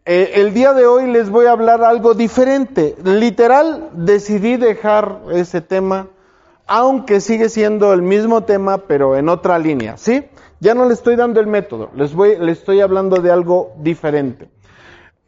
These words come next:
El plan de salvación entonces responde a la necesidad de decirle a una persona que Cristo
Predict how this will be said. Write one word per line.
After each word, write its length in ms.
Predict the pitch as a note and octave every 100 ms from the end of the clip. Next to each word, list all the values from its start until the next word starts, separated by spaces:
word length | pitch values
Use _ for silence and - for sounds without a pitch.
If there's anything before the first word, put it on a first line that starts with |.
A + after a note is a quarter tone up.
| _ _ - -
El 220 | G3 A#3
plan 240 | - D#4 F4
de 100 | F4
salvación 480 | D#4 C4+ B3+ C#4
entonces 460 | C#4 C4+ C4+ A#3+ B3
responde 840 | A3 A3+ A3+ - B3+ C4+ G#3+ F3 G3
a 320 | A#3+ E4+ - _ _ _ _ _ -
la 320 | E3+ G#3 G#3
necesidad 880 | A3 A3 G#3+ A3+ G#3+ G#3+ G3+ A#3+ C4
de 140 | C#4
decirle 580 | B3 A3 - G#3+ D#3+ C#3+
a 80 | D3+
una 300 | G3 C4+ C4
persona 720 | F3+ E3 B3 C4+ D4+ D4 _ _ _ _ -
que 200 | D3+ -
Cristo 720 | A3 C4 C4 C#4 C#4+ D4 _